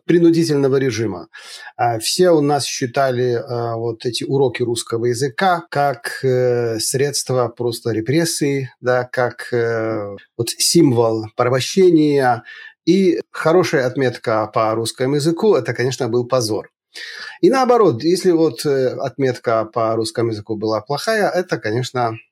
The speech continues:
честь была. Я помню, когда я закончил среднюю школу свою,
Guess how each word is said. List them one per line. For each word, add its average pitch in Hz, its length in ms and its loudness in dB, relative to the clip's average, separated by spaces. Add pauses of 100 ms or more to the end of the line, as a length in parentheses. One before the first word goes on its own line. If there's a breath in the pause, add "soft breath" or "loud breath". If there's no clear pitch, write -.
(300)
честь - 360 -8
была. - 220 -6
Я 220 220 2
помню, 196 280 2
когда 160 240 0
я 147 60 0
закончил 127 720 -2
среднюю 127 340 -2
школу 220 300 -2
свою, 143 460 0